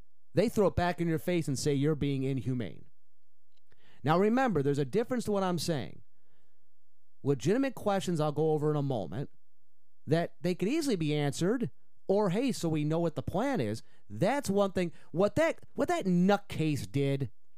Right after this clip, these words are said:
all right, and that nutcase group did, buying that billboard off of Hastings last, in December with that hate speech. Basically, it was hate speech.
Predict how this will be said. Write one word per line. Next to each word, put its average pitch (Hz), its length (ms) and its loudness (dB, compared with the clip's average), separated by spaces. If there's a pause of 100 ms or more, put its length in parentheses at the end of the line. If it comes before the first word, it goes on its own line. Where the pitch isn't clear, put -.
(680)
all 139 160 4
right, 147 160 2
and 143 100 2
that 123 160 -2
nutcase 202 640 0
group 151 340 0
did, 135 420 0 (360)
buying 160 380 2
that 147 260 0
billboard 135 840 2 (640)
off 135 300 0
of 117 120 -2
Hastings 135 960 0 (800)
last, 143 400 0
in 147 300 0
December 131 760 2 (260)
with 135 200 0
that 113 180 -2
hate 185 320 -2
speech. - 520 -2
Basically, 294 340 2
it 165 80 2
was 135 240 0
hate 131 240 -4
speech. - 340 -4